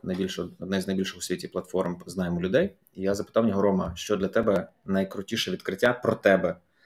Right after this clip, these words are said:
ем, за цей час війни?» Він каже: «Слухай, ну я зрозумів для себе, що моє українське Д Н К дуже сильне, і я просто з ним не був знайомий. Тепер ми добре знайомі. А для тебе,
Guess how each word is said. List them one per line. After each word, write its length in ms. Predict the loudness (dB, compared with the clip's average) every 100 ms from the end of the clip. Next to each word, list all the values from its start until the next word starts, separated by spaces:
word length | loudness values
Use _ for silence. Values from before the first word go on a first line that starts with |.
| _ _ _
ем, 440 | -18 -16 -16 -18 -20 _
за 340 | -2 2 2 2
цей 220 | 2 2
час 580 | 2 2 2 -2 -8 -8
війни?» 380 | -4 -2 -2 -4
Він 100 | -2
каже: 320 | 0 0 0 -6 -18 -20 -20 -20 _
«Слухай, 340 | 0 2 4 4
ну 100 | 6
я 160 | 6
зрозумів 540 | 6 6 6 6 4 -4 _ -6
для 160 | -2
себе, 500 | 0 0 4 2 2 -10 -14
що 540 | -2 4 4 2 -4 -18 -14 -2
моє 200 | 4 4
українське 440 | 6 4 4 2
Д 100 | 4
Н 100 | 4
К 340 | 6 4 4 -2 -2
дуже 300 | 2 4 2
сильне, 480 | 2 2 2 0 -2
і 80 | 0
я 300 | 2 2 0
просто 320 | 0 -2 0
з 60 | 2
ним 120 | 2
не 60 |
був 180 | 2 -2
знайомий. 460 | -6 -6 -8 -10 -12
Тепер 280 | -6 0 2
ми 180 | 0 -2 -4
добре 260 | -2 0 0
знайомі. 320 | -4 -6 -16 _ _ _ -20 _ _ -2
А 80 |
для 120 | 2 6
тебе, 500 | 8 10 8 6